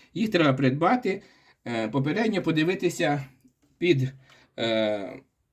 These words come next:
роутер, або ж перетворювач, або ще на розетках дуже часто гарно пишуть. Ось чітко тут на-, подивитися, скільки вольт. Ось тут написано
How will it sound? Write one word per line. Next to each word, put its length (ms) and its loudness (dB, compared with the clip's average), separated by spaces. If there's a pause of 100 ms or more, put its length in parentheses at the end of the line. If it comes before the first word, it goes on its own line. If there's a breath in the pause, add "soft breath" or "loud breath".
(180)
роутер, 680 0 (100)
або 240 0
ж 80 -6
перетворювач, 760 0
або 200 -2
ще 140 -2
на 140 2
розетках 480 2
дуже 200 2
часто 340 -4
гарно 360 2
пишуть. 460 -4 (380 soft breath)
Ось 300 -4 (340)
чітко 360 -2
тут 240 0 (380 loud breath)
на-, 120 2
подивитися, 580 2
скільки 400 0
вольт. 380 2 (480)
Ось 160 -2
тут 160 4
написано 640 0